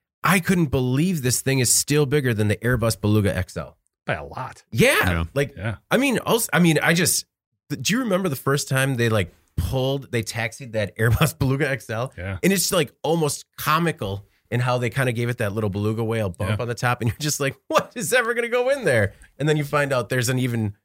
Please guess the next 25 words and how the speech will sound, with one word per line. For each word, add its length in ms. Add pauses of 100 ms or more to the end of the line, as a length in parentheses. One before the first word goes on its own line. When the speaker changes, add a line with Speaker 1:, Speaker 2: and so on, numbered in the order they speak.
(100)
Speaker 1:
larger 360
one 340
on 80
the 80
other 100
side 160
of 40
Speaker 2:
I 60
Speaker 1:
the 40
Speaker 2:
mean, 120
this 120
takes 220
up 80
a 40
football 460
field. 320 (300)
Speaker 1:
That 160
is 160 (100)
Speaker 2:
I 80
mean, 220
Speaker 1:
crazy. 260 (140)
Speaker 2:
yeah, 300 (180)
i-, 20
it's 340
enormous. 520